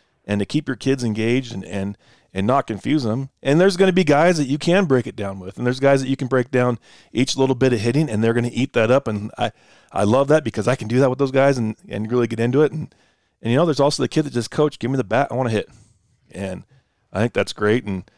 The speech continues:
uh, you know, the traffic cone drill, that was one thing that we've done for quite a while at Kittitas after I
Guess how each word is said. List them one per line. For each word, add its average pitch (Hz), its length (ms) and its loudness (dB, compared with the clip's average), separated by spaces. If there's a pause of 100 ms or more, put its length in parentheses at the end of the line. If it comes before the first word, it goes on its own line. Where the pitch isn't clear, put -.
(260)
uh, 95 300 0 (420)
you 107 100 -8
know, 101 120 -2
the 107 100 -6
traffic 117 340 -2
cone 104 220 -4
drill, 107 220 -4
that 107 120 0
was 110 100 -2
one 110 180 0
thing 110 140 -4
that 107 80 -6
we've 107 140 -6
done 107 160 -4
for - 80 -18
quite 104 180 -6
a 104 40 -4
while 104 160 -4
at 90 80 -12
Kittitas 98 440 -10
after 98 260 -8
I 101 100 -10